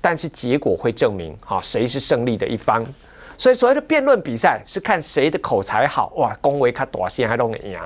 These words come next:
对不对？可是股票市场是这样吗？不是啊，是你重点要能够去客观理性的分析、预测、精准的预测未来行情，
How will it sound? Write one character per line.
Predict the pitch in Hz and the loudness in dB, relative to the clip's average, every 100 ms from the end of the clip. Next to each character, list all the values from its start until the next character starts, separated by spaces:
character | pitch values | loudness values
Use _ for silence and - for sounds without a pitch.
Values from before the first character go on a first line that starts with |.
| - - - | -14 -8 0
对 | |
不 | 214 | 4
对？ | 247 240 - - - | 4 0 -10 -16 0
可 | 214 | 0
是 | - | 0
股 | 170 151 | -2 0
票 | 233 | 0
市 | 214 226 | 0 -2
场 | 160 104 | -4 -4
是 | - | -4
这 | 147 165 143 | 2 4 4
样 | 127 | 2
吗？ | 120 113 117 - - | 0 -4 -4 -18 -12
不 | - 123 143 | -4 0 0
是 | - 147 | 0 0
啊， | 98 - - - - | 0 -2 -16 -20 -4
是 | - 247 | 0 2
你 | 156 131 113 | 2 -2 -2
重 | - 247 151 | 0 0 0
点 | 120 117 | -6 -2
要 | 151 | -2
能 | 127 | 0
够 | 139 | 0
去 | 147 - | -2 -2
客 | - 220 160 | -2 0 2
观 | 160 151 156 - | 2 2 0 -12
理 | 135 101 85 | -6 -6 -6
性 | - 175 123 | -4 -2 0
的 | 117 | -2
分 | - 120 120 | 2 0 0
析、 | - 120 120 117 - - | -4 -4 -4 -6 -18 -2
预 | 247 180 | 0 0
测、 | - 185 - - - | 2 2 2 -4 -8
精 | - 214 202 | 0 0 2
准 | 123 | 2
的 | 107 - | 0 0
预 | 160 | -2
测 | - 131 - | 0 0 2
未 | 190 | 2
来 | 110 95 | 2 0
行 | 98 95 104 | -2 -6 -6
情， | - 87 | -6 -6